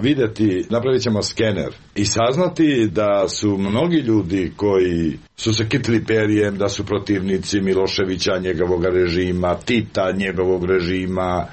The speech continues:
koji se danas busi u prsa da su za evropske integracije, za demokratsku Srbiju, zapravo celo vreme bili na uzdi službe državne bezbednosti.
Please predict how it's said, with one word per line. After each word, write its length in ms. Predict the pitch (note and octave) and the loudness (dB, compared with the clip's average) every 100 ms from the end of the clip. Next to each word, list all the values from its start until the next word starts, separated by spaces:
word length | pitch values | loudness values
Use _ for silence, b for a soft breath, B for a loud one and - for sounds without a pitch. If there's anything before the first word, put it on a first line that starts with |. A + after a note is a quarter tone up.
| - | -2
koji 160 | A2+ A2 | 0 2
se 120 | B2 | 2
danas 240 | C#3+ B2+ | 2 2
busi 280 | B2 A#2+ A2+ | 0 0 2
u 120 | G#2+ | 2
prsa 380 | G2+ G#2+ G2+ G2+ | 2 0 0 0
da 140 | F#2+ F#2+ | 0 -2
su 140 | G2 | -2
za 160 | E2 G2 | 0 0
evropske 440 | F#2+ F#2+ F2 - | 2 0 -2 -2
integracije, 1000 | F2+ E2+ F#2 F#2 F#2 F2+ - F#2 F#2 F2 | 0 0 0 0 0 -2 -2 0 2 2
za 120 | E2+ F2+ | 2 0
demokratsku 540 | F#2 G2 F#2+ - F#2 | 0 -2 -6 -4 -4
Srbiju, 400 | - C#3 D3 C#3 | -2 0 2 2
zapravo 540 | A2+ C3+ C#3 C3+ A#2 B - | 2 0 0 2 0 B -2
celo 340 | F3 F3+ C3 | 2 2 2
vreme 420 | A2+ C3 B2+ A#2+ | 2 0 0 0
bili 640 | F#2+ G#2+ A#2 A#2+ A#2+ A#2+ G#2+ - | 2 2 2 4 4 2 -2 -8
na 540 | F2 G#2 A2+ A2 A2 - - | -4 0 2 2 0 -2 -2
uzdi 480 | C3+ B2 G2+ A2+ G#2+ B B | 0 0 2 2 0 B B
službe 360 | A#2+ B2 G#2+ G2 | 0 2 2 0
državne 400 | G2+ G#2+ G2 F#2 | 0 0 -2 -2
bezbednosti. 800 | E2+ C#2 D2 C2+ A#1 - - | -2 -2 -4 -4 -8 -16 -18